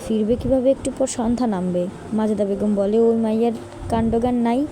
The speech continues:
হ্যাঁ যে গেল, এখন আহনের নাম নাই, এদিকে সন্ধ্যা হইয়া আইছে।" অনুজা মাথায় ভালো মতো ওড়না পেঁচিয়ে নেয়, ওড়নার এক কোণা দিয়ে মুখ ঢেকে নেয়,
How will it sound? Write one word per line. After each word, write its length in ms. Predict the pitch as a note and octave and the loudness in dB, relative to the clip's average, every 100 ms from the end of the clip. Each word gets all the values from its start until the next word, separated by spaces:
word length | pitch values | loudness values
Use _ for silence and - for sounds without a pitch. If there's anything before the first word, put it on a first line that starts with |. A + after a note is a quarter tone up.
| - - - - | -6 -6 -6 0
হ্যাঁ 140 | B3+ | 2
যে 140 | B3 B3 | 4 4
গেল, 300 | G#3 A3 B3 | 4 4 6
এখন 300 | C4+ C4 C4+ | 6 6 2
আহনের 320 | B3+ C4 C4+ | 2 2 4
নাম 260 | C4+ C#4 B3+ | 4 4 2
নাই, 240 | G3+ F#3 A3+ | 2 0 -2
এদিকে 260 | A3 A3+ | 0 0
সন্ধ্যা 420 | A3+ A#3 A3+ A#3 | 0 0 2 2
হইয়া 220 | B3+ C4 G#3+ | 4 4 4
আইছে।" 420 | F#3 - F3 F3 - - - - - | 2 -2 -2 -2 -4 -8 -8 -8 -6
অনুজা 380 | - A#3 A3+ A3 | -2 0 2 2
মাথায় 460 | G#3 F#3+ F#3+ A3+ A#3 | 2 0 -2 0 0
ভালো 260 | - G#3+ | 0 0
মতো 320 | A3+ A#3 B3+ A#3+ | 0 0 0 2
ওড়না 220 | A#3 A#3+ | 2 0
পেঁচিয়ে 360 | D4 C4+ - C4 | -2 -4 -2 0
নেয়, 160 | C4 C4+ | 0 0
ওড়নার 460 | A#3+ A3+ A#3 A#3 | 0 0 0 2
এক 140 | A3+ A3+ - | 0 -2 -4
কোণা 180 | A#3+ A#3+ | -2 0
দিয়ে 260 | A#3+ B3 | 2 2
মুখ 320 | G#3+ G#3+ G3+ | 2 0 -2
ঢেকে 220 | - F3+ F3 | -2 -2 -2
নেয়, 160 | F3 | -2